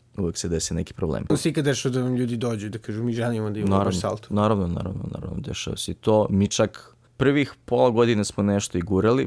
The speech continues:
Speaker 1: pa narednih godinu dana mi uopšte nismo imali komercijalistu niti bilo koga ko se bavi time. Jednostavno su samo dolazili preko preporuke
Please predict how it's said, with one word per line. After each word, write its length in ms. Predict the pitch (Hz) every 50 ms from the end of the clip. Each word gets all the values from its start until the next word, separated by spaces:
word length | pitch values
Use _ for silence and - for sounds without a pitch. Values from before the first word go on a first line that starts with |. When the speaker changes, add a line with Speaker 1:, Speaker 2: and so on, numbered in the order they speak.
| - _ -
Speaker 1:
pa 100 | 107 98
narednih 340 | 101 107 113 120 120 107 95
godinu 360 | 101 110 110 113 107 98 95
dana 300 | 92 98 104 107 107 101
mi 140 | 101 98 101
uopšte 220 | 98 - - 98
nismo 180 | 95 - - 95
imali 160 | 95 92 90
komercijalistu 720 | - - 95 90 90 - - 98 95 95 - - 92 85 -
niti 260 | 92 95 92 - -
bilo 240 | 92 87 95 98 95
koga 280 | - 98 95 95 90 -
ko 100 | 95 95
se 140 | - 101
bavi 260 | 95 95 95 92 92 95
time. 440 | - - 95 92 95 104 110 117 - - - - - - -
Jednostavno 320 | - 95 95 - - 98 95
su 100 | - -
samo 240 | - 98 98 95
dolazili 460 | 92 92 92 92 95 95 90 92 90 87
preko 280 | - 95 92 - -
preporuke 640 | - - 98 95 - - 98 92 90 - - -